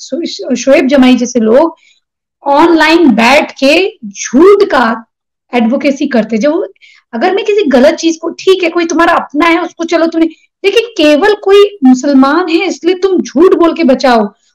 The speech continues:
और जब नंगी आंखों से वो चीज दिखाई दे रही है, कैमरे में है, जब एक आफ्ताब खुद कह रहा है, "मैंने श्रद्धा को एक करा है", आप सोचिए, ये किस तरह की जहनियत के बच्चे ये लोग बना रहे हैं। आप अपना काम करें, मैं अपना काम, मुसलमान इतने rich हैं यहाँ पर,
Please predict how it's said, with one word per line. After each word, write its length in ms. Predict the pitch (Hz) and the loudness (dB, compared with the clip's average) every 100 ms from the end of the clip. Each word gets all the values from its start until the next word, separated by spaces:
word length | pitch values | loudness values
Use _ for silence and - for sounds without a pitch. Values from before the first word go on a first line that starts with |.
| _ | _
और 100 | 302 | -2
जब 260 | 302 381 269 | 0 2 2
नंगी 360 | 240 262 339 349 | 4 2 2 0
आंखों 360 | 285 285 349 | 0 -4 -6
से 120 | 339 | -4
वो 120 | 339 330 | -2 -4
चीज 260 | - 330 | -4 -6
दिखाई 520 | 320 254 247 262 320 | -6 -6 -2 2 4
दे 140 | 349 302 | 4 2
रही 180 | 277 262 | 2 2
है, 80 | |
कैमरे 440 | 254 254 240 277 349 | 2 0 2 2 2
में 160 | 339 | 0
है, 200 | 262 220 - - - | 0 0 -6 -20 -2
जब 140 | 277 320 | 2 4
एक 140 | 320 | 2
आफ्ताब 440 | 254 262 - 294 302 - | 2 0 0 -2 -2 -6
खुद 160 | 339 | -6
कह 160 | - 262 | 0 0
रहा 80 | 262 | 2
है, 60 | |
"मैंने 180 | 240 247 | 2 0
श्रद्धा 360 | 247 247 208 226 | -2 -2 0 0
को 100 | 220 | 0
एक 160 | 220 | -4
करा 140 | 226 214 | -4 -4
है", 60 | 208 - - | -6 -18 -4
आप 120 | 320 | -2
सोचिए, 540 | 330 330 320 - 320 311 _ _ _ | -2 -2 -2 -2 -4 -4 _ _ _
ये 100 | 320 | -4
किस 220 | 359 359 349 | -2 -2 -2
तरह 160 | 349 330 339 | 2 2 2
की 100 | 294 | 0
जहनियत 400 | 247 254 302 320 | 2 4 2 0
के 80 | 285 | -2
बच्चे 340 | 226 233 311 | -4 -4 -2
ये 80 | 294 | 2
लोग 120 | 269 | 2
बना 300 | 214 226 214 | 2 2 2
रहे 120 | 214 | 0
हैं। 200 | 196 196 - _ - _ - | -2 -4 -14 _ -20 _ -4
आप 200 | 254 320 | -2 0
अपना 300 | 320 - 285 | -2 0 0
काम 280 | 285 262 254 | 0 0 2
करें, 220 | 254 247 | 2 2
मैं 140 | 269 262 | 2 0
अपना 160 | 269 | 0
काम, 160 | 254 262 | 0 2
मुसलमान 800 | 247 214 226 247 254 240 240 302 | 2 2 2 2 2 4 2 2
इतने 440 | 285 277 247 269 247 | 0 0 0 2 2
rich 400 | 196 262 - 277 | 2 0 0 0
हैं 120 | 277 | 2
यहाँ 240 | 247 220 | 2 0
पर, 380 | 214 233 247 | 0 0 0